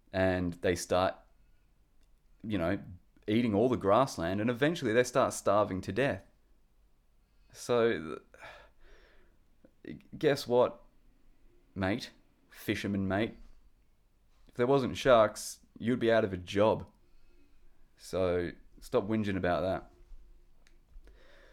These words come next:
that. <sighs> Man, this, this subject gets me so pissed off.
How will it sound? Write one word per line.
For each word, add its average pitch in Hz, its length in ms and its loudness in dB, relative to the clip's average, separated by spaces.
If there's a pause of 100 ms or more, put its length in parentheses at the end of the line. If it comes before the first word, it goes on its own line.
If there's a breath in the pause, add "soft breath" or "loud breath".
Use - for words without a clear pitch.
(640 soft breath)
that. - 80 -14
<sighs> - 760 -18
Man, 95 220 -14 (540 loud breath)
this, 101 240 -4
this 131 280 -2
subject 87 520 -6
gets - 180 -14
me - 80 -12
so 95 460 -6
pissed - 400 -12
off. 64 240 -10